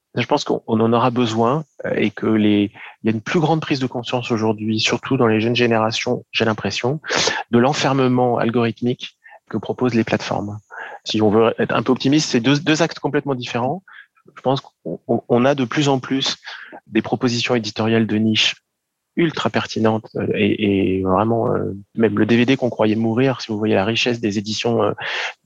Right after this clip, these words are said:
de qualité aujourd'hui sur du cinéma de patrimoine, euh, C'est vraiment fantastique. On n'avait pas ça quand le D V D, euh, a été créé, euh, inventé il y a, il y a vingt ans. Et à l'inverse, capacité de diffuser, euh, très largement et de rassembler.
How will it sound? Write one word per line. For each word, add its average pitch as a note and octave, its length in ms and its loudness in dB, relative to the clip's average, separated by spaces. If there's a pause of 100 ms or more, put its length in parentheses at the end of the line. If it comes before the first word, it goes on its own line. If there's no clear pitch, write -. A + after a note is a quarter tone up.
(120)
de A2+ 100 2
qualité A#2 400 2
aujourd'hui A2 520 -2
sur G#2 220 -4
du F#2+ 80 -6
cinéma G#2 240 2
de G2 60 -2
patrimoine, G#2+ 580 0
euh, F#2+ 260 0 (720)
C'est - 180 0
vraiment G#2+ 220 4
fantastique. A2+ 560 -2
On F#2 60 0
n'avait G2+ 180 2
pas G2 160 0
ça A2 240 0
quand G#2 140 -6
le F#2+ 60 -4
D G2 100 0
V F#2+ 100 0
D, G2 320 0 (300)
euh, - 200 0
a - 80 4
été - 200 0
créé, G#2+ 420 2
euh, G2+ 380 -2
inventé G#2 360 0
il G#2 60 0
y G#2 60 2
a, G2+ 120 0
il A2 60 -4
y - 20 -2
a G2+ 60 -2
vingt G2+ 220 -6
ans. C#3+ 240 -2 (420)
Et A#2 80 2
à A#2+ 80 4
l'inverse, A#2+ 640 -2 (400)
capacité G#2+ 540 -2
de G2+ 120 -4
diffuser, G#2+ 640 0
euh, G#2 240 -2 (240)
très - 160 -2
largement A2+ 460 0
et A2+ 40 0
de A2+ 60 -2
rassembler. G#2+ 640 -2